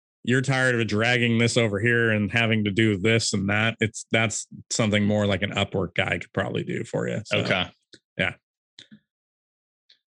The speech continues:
Speaker 2: Nice. Yeah. Right. Right, right now where I'm at in our business is just, like, making sure all of our operating procedures are solid. And then I found a guy on Upwork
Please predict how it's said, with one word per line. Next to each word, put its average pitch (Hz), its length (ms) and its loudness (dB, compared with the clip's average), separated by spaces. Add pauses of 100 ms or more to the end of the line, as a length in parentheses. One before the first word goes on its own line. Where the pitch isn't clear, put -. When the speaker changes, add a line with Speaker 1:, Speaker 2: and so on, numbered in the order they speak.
(180)
Speaker 2:
Nice. 135 320 0
Yeah. 135 260 2
Right. 123 260 0
Right, 135 200 2
right 143 220 0
now 135 220 0
where 123 120 0
I'm 123 240 2
at 113 320 2
in 113 120 0
our 117 200 0
business 110 520 2
is 98 160 0
just, 113 280 2
like, 104 240 2
making 107 380 0
sure 110 300 0
all 107 280 0
of 104 80 -2
our 98 340 0 (240)
operating 113 640 0
procedures 117 640 2
are 101 80 4
solid. 113 720 0 (320)
And 104 100 -2
then 113 80 2
I 117 120 0
found 180 360 0
a 175 60 2
guy 143 240 2
on 131 160 0
Upwork 123 720 0